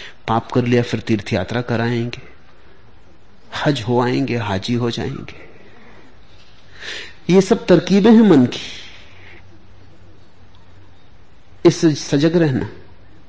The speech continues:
जो किया वो किया, उसे अनकिया करने का कोई उपाय नहीं, क्योंकि अतीत में वापस जाने का कोई उपाय नहीं।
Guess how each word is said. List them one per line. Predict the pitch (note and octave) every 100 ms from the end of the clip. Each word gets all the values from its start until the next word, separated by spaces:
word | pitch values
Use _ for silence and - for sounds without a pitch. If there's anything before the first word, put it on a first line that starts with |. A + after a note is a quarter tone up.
| - - - - - - - - - -
जो | A#2 C3
किया | B2 - F3+ - - - - - - - - - - -
वो | B2
किया, | - D3 A2+ F#2+ - - - -
उसे | A#2+ - -
अनकिया | C#3 D#3 - C#3+
करने | C3+ C3 C#3+ D#3
का | C#3+
कोई | B2 C#3+ D3
उपाय | C3+ C3+ D#3+
नहीं, | G3+ G#3+
क्योंकि | F3 D#3 -
अतीत | B2+ - F3 C#3
में | G#2+
वापस | F#2 F#2+ - C#3
जाने | C3+ A2 G#2+
का | A2+ G#2+
कोई | F#2+
उपाय | - - -
नहीं। | - -